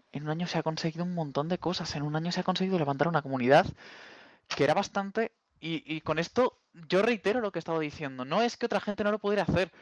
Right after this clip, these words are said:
pero sinceramente en un año se ha conseguido levantar una comunidad que era muy cutre, una comunidad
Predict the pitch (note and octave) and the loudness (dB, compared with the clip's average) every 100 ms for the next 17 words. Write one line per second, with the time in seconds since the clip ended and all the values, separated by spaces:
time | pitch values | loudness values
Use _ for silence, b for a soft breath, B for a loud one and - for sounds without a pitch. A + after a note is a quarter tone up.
0 | - _ - B2 B2 A#2+ C#3+ D#3 D#3+ G3 | -20 _ -6 -6 -6 -4 -4 -4 -4 -4
1 | - D3 D3 E3 E3+ D#3 D3+ D#3 D#3 C#3+ | -4 -10 -10 -10 -10 -10 -10 -6 -2 -2
2 | C3+ D#3 C3+ B2+ A#2+ - C3 C#3 C#3+ D#3+ | -4 -6 -6 -6 -6 -6 -6 -6 -8 -10
3 | A#2+ - - - _ _ _ _ _ _ | -12 -12 -14 -18 _ _ _ _ _ _
4 | E3 F#3+ D#3 D3 E3 | 0 0 0 0 2